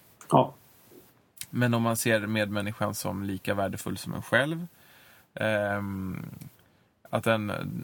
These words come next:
Speaker 2: den nog vet en hel del <laughs>
Speaker 1: Mm.
Speaker 2: och att den framförallt inte är dum.
Speaker 1: Mm.
Speaker 2: Eh, då blir det väldigt stor skillnad i bemötande.
Speaker 1: Det där snackar faktiskt Merlin Mann om i det här, eh, South,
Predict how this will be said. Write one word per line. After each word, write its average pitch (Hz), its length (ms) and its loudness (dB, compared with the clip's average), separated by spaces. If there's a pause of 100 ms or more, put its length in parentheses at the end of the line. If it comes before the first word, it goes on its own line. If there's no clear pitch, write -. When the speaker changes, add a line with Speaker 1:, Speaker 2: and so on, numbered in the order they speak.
Speaker 2:
den 107 220 0
nog 104 180 -2
vet 110 320 0
en 180 100 4
hel 165 260 4
del 156 280 2 (300)
<laughs> 131 100 4 (500)
Speaker 1:
Mm. 110 160 10
Speaker 2:
och 117 80 4
att 113 100 -8
den 113 120 -4
framförallt 107 500 0
inte 98 220 -8
är 101 80 -6
dum. 104 340 -4 (640)
Speaker 1:
Mm. 104 200 6 (180)
Speaker 2:
Eh, - 380 -8 (240)
då - 260 -6
blir 127 220 4
det 107 60 2
väldigt 98 240 -2
stor 139 300 2
skillnad 92 440 -4
i 87 40 -4
bemötande. 117 720 -6 (2750)
Speaker 1:
Det - 80 10
där 131 80 8
snackar 170 320 6
faktiskt 139 300 6
Merlin 127 300 8
Mann 117 220 4
om 104 140 2
i 120 60 6
det 123 160 6
här, 120 560 6 (320)
eh, 123 180 8
South, 117 460 6